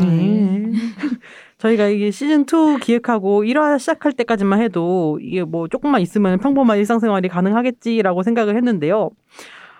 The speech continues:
Speaker 1: 아직까지 코로나 사태가 이어지고 있습니다.
Speaker 2: 맞아요.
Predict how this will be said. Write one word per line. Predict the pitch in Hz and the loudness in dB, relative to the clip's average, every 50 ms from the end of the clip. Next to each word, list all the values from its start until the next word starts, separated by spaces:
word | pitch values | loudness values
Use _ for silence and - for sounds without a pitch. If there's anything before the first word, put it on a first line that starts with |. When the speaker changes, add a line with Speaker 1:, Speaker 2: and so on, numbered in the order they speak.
| _ _ | _ _
Speaker 1:
아직까지 | - 226 233 277 269 269 240 226 | -2 0 0 0 0 0 0 0
코로나 | 226 240 269 277 262 247 226 | 2 2 2 2 2 2 2
사태가 | 208 214 214 - 214 196 | 0 0 0 0 0 0
이어지고 | 185 180 208 208 180 190 190 185 | 2 2 2 0 0 0 0 -2
있습니다. | 185 185 196 190 180 175 170 160 160 165 165 196 190 180 185 | 0 -2 -2 -4 -2 -2 -2 -2 -2 -2 0 0 0 0 0
Speaker 2:
맞아요. | 185 180 175 170 170 165 165 170 180 180 175 170 | 2 2 2 2 2 2 2 2 2 2 0 0